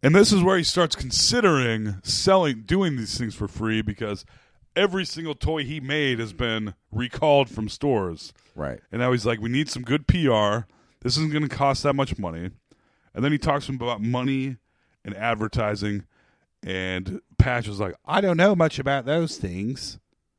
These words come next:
Speaker 1: crikey." And what he says, he's like, "So you have to advertise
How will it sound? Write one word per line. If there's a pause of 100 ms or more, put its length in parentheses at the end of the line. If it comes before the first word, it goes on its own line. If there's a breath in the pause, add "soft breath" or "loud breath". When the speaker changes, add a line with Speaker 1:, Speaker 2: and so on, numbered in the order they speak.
(220)
Speaker 1:
crikey." (720)
And (1300)
what
he
says, (320 soft breath)
he's
like, (380)
"So
you
have
to
advertise